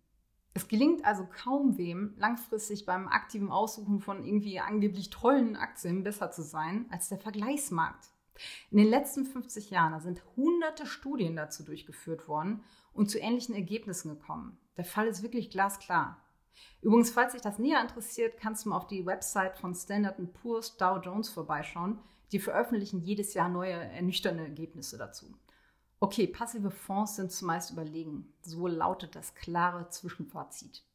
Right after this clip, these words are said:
Ja, wie können wir denn jetzt solche passiven Fonds kaufen und wie heißen die? Die bekannteste Form sind sogenannte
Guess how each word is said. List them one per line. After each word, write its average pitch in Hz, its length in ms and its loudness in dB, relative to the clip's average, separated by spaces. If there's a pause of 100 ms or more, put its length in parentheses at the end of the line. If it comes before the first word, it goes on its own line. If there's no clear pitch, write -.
(720)
Ja, 190 160 10
wie 180 60 4
können 240 200 2
wir 240 60 2
denn 214 100 0
jetzt 202 180 -4
solche 214 280 -4
passiven 208 600 0
Fonds 190 360 -10
kaufen 233 640 -2 (160)
und 202 260 2
wie 180 100 -4
heißen 214 320 0
die? 233 200 -6 (760)
Die 208 60 8
bekannteste 214 640 2
Form 180 420 0
sind 160 180 -4
sogenannte 180 500 -4